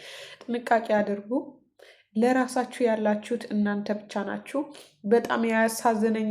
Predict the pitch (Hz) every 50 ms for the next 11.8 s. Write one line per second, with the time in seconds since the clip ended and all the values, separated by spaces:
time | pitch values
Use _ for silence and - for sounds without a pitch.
0 | 220 208 220 226 226 226 240 285 359 415 - - - - - - - - - -
1 | - 494 - 226 220 220 214 214 208 208 202 196 214 226 220 220 214 - - -
2 | 247 214 214 214 214 220 214 - - 214 190 - - - - - - 208 202 202
3 | - 190 185 202 269 - - - - - - - - - - - - - - _
4 | _ _ _ _ _ _ _ _ _ _ - 220 220 214 214 208 202 196 190 185
5 | - - - _ _ _ _ _ _ _ _ _ _ _ _ _ _ _ _ _
6 | _ _ _ _ _ _ _ - - 202 214 226 233 214 214 226 220 214 220 220
7 | 220 220 214 220 214 233 220 220 220 226 220 - 226 214 214 214 - - 220 226
8 | 220 - - - 214 208 208 208 208 208 214 - 214 214 214 214 214 - 269 254
9 | 226 202 208 - 202 202 208 208 208 208 208 - 277 320 349 - - - - -
10 | _ - 226 233 226 - - 233 226 226 226 226 226 220 220 220 - - 220 220
11 | 226 220 214 220 208 - 220 208 214 220 214 214 214 214 - 285